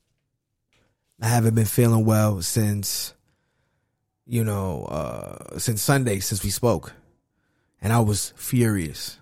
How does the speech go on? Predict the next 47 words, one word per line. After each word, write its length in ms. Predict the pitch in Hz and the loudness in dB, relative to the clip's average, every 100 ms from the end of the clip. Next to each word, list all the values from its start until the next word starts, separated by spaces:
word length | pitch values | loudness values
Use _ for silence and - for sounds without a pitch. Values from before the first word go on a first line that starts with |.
| _ | _
right? 220 | - 107 | -4 -2
Because 320 | 101 104 113 104 | -2 -2 -2 0
it's 120 | 110 | 0
like, 80 | 95 | 0
"All 100 | 113 | 0
right, 140 | 107 | 0
cool. 220 | - 104 | -2 -2
Listen, 280 | 90 101 104 | 0 -2 -2
you 80 | 98 | -2
feeling 300 | - 113 113 | -2 0 2
well. 120 | 110 | 2
I 80 | 98 | 0
can't 180 | - 117 | 0 0
do 80 | 110 | 0
nothing 160 | 98 | 0
about 320 | 90 90 71 - | -2 -4 -8 -10
that. 200 | - - _ _ _ _ _ _ | -18 -20 _ _ _ _ _ _
But 120 | 98 | -2
if 80 | 98 | 0
you 80 | 107 | 4
wasn't 360 | 113 131 131 110 | 6 6 6 2
feeling 340 | 117 110 104 | 0 2 2
well 240 | 101 101 | 0 0
since 540 | 95 - 101 95 - - _ _ _ _ _ _ _ - | -2 -2 -4 -4 -8 -10 _ _ _ _ _ _ _ -6
the 100 | 101 | -2
day 260 | 104 123 | 2 4
that 140 | 117 107 | 4 2
I 140 | 104 - | 0 -2
asked 340 | 120 123 - | -2 -2 -2
you, 180 | 101 95 | -2 -2
in 100 | 90 | -4
that 160 | 98 95 | -4 -4
moment 360 | 104 117 117 | -2 0 0
in 100 | 104 | -2
time 380 | 95 113 120 113 | -4 -2 0 2
that 100 | 101 | 0
I 240 | 95 73 113 | -2 -2 -2
asked 160 | 104 | -2
you 60 | 107 | -2
to 60 | 95 | -2
cover 300 | - 117 107 | 0 0 0
for 200 | - 92 | -4 -4
me, 240 | 90 90 - | -4 -8 -4
I 120 | 95 | 2
would 160 | 131 139 | 6 4
have 120 | - | 4
appreciated 720 | - 160 156 - 101 92 90 | 4 6 6 2 0 0 -2